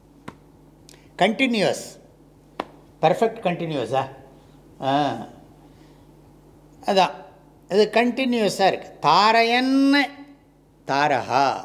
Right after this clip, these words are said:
தாரயன் இதி தாரஹா. அது அப்புறம் பிரணவோவா அல்லது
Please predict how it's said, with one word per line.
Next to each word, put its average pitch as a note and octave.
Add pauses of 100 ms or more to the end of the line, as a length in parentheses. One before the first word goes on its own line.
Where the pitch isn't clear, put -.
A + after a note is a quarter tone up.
(320)
தாரயன் F#3+ (200)
இதி C4+ (120)
தாரஹா. D3 (2250)
அது A#3
அப்புறம் D4+
பிரணவோவா F3+ (520)
அல்லது D#4